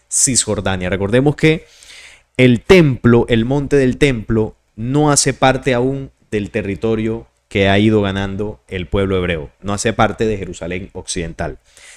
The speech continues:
Todavía está dentro del terreno de lo que es Cisjordania. Entonces aquí vemos, eh, una serie de vehículos militares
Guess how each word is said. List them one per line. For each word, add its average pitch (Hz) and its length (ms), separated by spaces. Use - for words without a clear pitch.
Todavía 135 540
está 139 240
dentro 131 320
del 104 120
terreno 117 480
de 117 120
lo 110 100
que 101 160
es - 220
Cisjordania. 82 800
Entonces 151 480
aquí 156 200
vemos, 160 600
eh, 113 580
una 131 240
serie 135 360
de 131 260
vehículos 131 800
militares 110 880